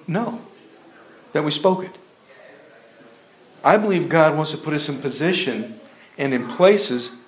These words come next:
to succeed, to do his work and his calling,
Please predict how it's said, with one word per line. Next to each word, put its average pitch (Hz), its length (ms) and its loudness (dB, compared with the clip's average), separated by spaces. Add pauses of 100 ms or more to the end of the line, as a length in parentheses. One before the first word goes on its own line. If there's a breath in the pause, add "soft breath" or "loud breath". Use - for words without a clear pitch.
(800)
to - 100 -4
succeed, - 600 2 (2000)
to 151 60 -2
do 160 240 4
his 143 280 2
work 151 380 2
and 120 100 -2
his 131 200 0
calling, 170 480 0